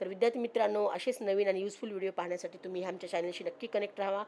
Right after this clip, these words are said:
म्हणजे व्हिडिओ आवडल्यास नक्की like, सबस्क्राईब करा, गरजूंना पण व्हिडिओ सेंड करा, त्यांना पण ह्याची पूर्णपणे कल्पना येईल. तर थर्ड राऊंडचा हा पूर्ण गव्हर्नमेंटचा कट ऑफ मी सांगितलेला आहे. तर नेक्स्ट माझा मी व्हिडिओ प्रायव्हेटचा पण सुद्धा अगदी, म्हणजे प्रायव्हेटचा गव्हर्नमेंट, अ, सु-, म्हणजे आपण त्याला सेमी गव्हर्नमेंट असं म्हणतो,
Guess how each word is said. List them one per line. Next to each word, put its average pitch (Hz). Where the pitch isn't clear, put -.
म्हणजे 185
व्हिडिओ 190
आवडल्यास 185
नक्की 202
like, 196
सबस्क्राईब 202
करा, 202
गरजूंना 202
पण 208
व्हिडिओ 196
सेंड 214
करा, 190
त्यांना -
पण 196
ह्याची 202
पूर्णपणे 196
कल्पना 175
येईल. -
तर 196
थर्ड 220
राऊंडचा 220
हा 196
पूर्ण 208
गव्हर्नमेंटचा 190
कट 175
ऑफ 185
मी 208
सांगितलेला 196
आहे. 208
तर -
नेक्स्ट 233
माझा 208
मी 202
व्हिडिओ 190
प्रायव्हेटचा -
पण 202
सुद्धा 190
अगदी, 175
म्हणजे 170
प्रायव्हेटचा 196
गव्हर्नमेंट, 190
अ, 185
सु-, -
म्हणजे -
आपण 226
त्याला 214
सेमी 214
गव्हर्नमेंट 196
असं 185
म्हणतो, 185